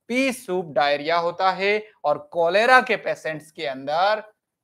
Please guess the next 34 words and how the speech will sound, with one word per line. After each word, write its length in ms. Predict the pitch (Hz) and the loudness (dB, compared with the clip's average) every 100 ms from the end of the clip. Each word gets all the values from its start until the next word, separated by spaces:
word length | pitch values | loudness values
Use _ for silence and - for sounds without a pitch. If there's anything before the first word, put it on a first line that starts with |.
| _ | _
ये 240 | 127 156 156 | -14 -8 -6
वाला 280 | 127 123 147 | -6 -4 -2
आंसर 420 | 135 120 - 143 | -4 -8 -10 -6
आपको 420 | 117 - 170 240 226 _ _ | -6 -8 -4 -4 -4 _ _
देना 340 | 135 117 117 | -14 -12 -10
है। 200 | 113 113 - _ - | -10 -12 -20 _ -12
तो 60 | 147 | -12
कॉलेरा 540 | - 151 175 214 220 | -2 2 4 6 6
में 360 | 202 185 196 135 | 4 0 0 0
rice 400 | 143 190 254 - 175 156 | 2 2 -2 -8 -10 -6
water 280 | 147 175 160 | -6 -6 -8
stool 580 | 156 _ - 175 202 220 214 | -10 _ -8 -6 -6 -8 -12
is 160 | 160 143 | -14 -8
the 120 | 147 - - | -8 -8 -14
feature 340 | 202 - 220 | -12 -6 -2
of 160 | 190 175 - | -2 -6 -6
cholera, 420 | 139 120 110 104 - _ _ _ _ _ _ _ | -6 -4 -6 -8 -10 _ _ _ _ _ _ _
but 200 | 139 165 185 | -4 0 2
the 80 | 208 - - | 0 -2 -4
pea 260 | 247 285 | -2 -2
soup 460 | 277 - 233 226 208 | -4 -4 -4 -2 -4
stool 480 | 180 - 185 180 202 - - | -8 -6 0 2 0 -4 -12
is 180 | 160 | -10
the 120 | 147 156 - | -8 -8 -6
feature 320 | 202 208 220 190 | -8 -2 2 4
of 200 | 170 156 | 2 0
enteric 480 | 147 139 151 143 - - | -4 -4 -4 -4 -10 -14
fever, 360 | 185 208 147 123 - _ _ | -8 -4 -4 -4 -12 _ _
so 220 | _ 143 | _ -12
the 100 | 135 | -10
B 240 | 117 139 208 | -10 -6 0
option 480 | 170 139 - 156 127 | 0 -2 -12 -14 -14
is 100 | 101 | -10
the 180 | 139 | -4